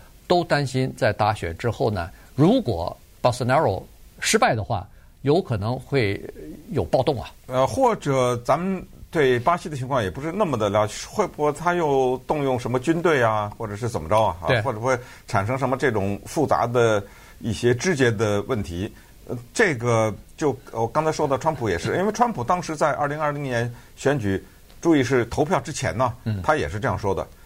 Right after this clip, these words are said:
Speaker 2: 他就是，“如果我没有当选的话，就是舞弊。”他之前就已经把这个话放在这儿了。这个也是他可能身边的顾问呐，或者什么告诉他的，对于他的支持力的，他的理解嘛。他就认为在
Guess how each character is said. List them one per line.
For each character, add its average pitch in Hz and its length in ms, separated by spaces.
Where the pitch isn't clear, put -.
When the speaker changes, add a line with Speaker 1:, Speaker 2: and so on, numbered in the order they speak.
Speaker 2:
他 156 120
就 147 140
是 147 80
，“如 180 140
果 110 360
我 95 200
没 127 120
有 139 140
当 123 380
选 76 360
的 76 60
话， 95 180
就 123 160
是 92 80
舞 76 140
弊。” 110 180
他 123 80
之 190 140
前 165 180
就 151 140
已 87 100
经 110 220
把 85 100
这 170 160
个 110 80
话 95 260
放 123 200
在 80 120
这 80 80
儿 76 60
了。 62 100
这 214 120
个 139 60
也 95 120
是 151 340
他 147 120
可 113 160
能 117 260
身 131 220
边 131 120
的 120 60
顾 127 200
问 127 140
呐， 95 140
或 117 100
者 98 80
什 98 40
么 101 80
告 110 160
诉 - 80
他 107 140
的， 95 200
对 113 140
于 101 60
他 107 200
的 98 160
支 151 200
持 147 140
力 131 160
的， 92 180
他 123 140
的 107 120
理 104 200
解 113 140
嘛。 73 280
他 113 120
就 110 100
认 110 160
为 101 140
在 104 260